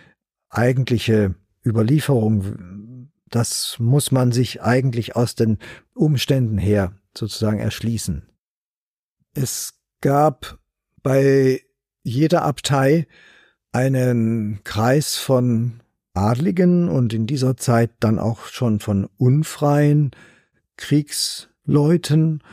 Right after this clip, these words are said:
von Ministerialen, von Rittern, die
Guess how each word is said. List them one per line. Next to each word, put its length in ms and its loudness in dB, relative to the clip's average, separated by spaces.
von 360 -6
Ministerialen, 1200 2
von 220 -6
Rittern, 560 0
die 480 0